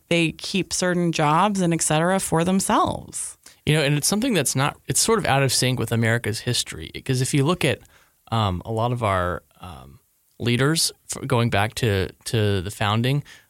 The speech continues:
Speaker 2: um, a lot of our leaders rose to the top, uh, from, uh, fro-, from, from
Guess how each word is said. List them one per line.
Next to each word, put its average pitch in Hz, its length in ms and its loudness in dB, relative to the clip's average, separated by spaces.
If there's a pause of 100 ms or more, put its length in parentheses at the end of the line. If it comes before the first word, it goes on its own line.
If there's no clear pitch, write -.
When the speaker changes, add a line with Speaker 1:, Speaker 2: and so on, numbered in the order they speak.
(140)
Speaker 2:
um, 101 420 0
a 117 80 0
lot 120 280 2
of 160 100 0
our 107 120 4
leaders 98 560 -2 (200)
rose 120 500 2
to 139 100 0
the 117 80 2
top, 123 400 0 (260)
uh, 107 300 2
from, 120 540 2 (220)
uh, 104 360 0 (460)
fro-, - 320 0
from, 127 320 2
from 117 480 0